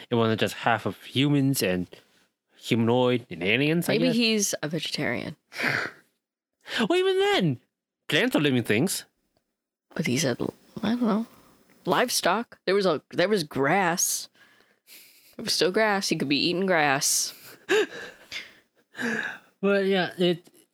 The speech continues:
Speaker 1: it, it's, it's, his plan wouldn't work regardless, honestly. <laughs> But that doesn't matter. All right. What, what matters is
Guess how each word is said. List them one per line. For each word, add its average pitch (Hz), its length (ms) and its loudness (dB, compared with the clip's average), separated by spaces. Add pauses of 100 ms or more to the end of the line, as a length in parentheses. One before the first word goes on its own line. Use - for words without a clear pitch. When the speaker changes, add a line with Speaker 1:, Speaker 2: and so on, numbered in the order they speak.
(140)
Speaker 1:
it, 180 180 0
it's, 170 320 0
it's, 135 240 -2 (560)
his 196 160 0
plan 311 240 2
wouldn't 269 200 4
work 220 220 2
regardless, 147 600 2
honestly. 104 580 2
<laughs> 123 60 -2 (340)
But 175 180 0
that 165 160 2
doesn't 117 180 2
matter. 82 240 -4 (260)
All 127 80 6
right. 110 200 4 (1400)
What, 160 300 0
what 180 180 2
matters 220 480 2
is 143 640 2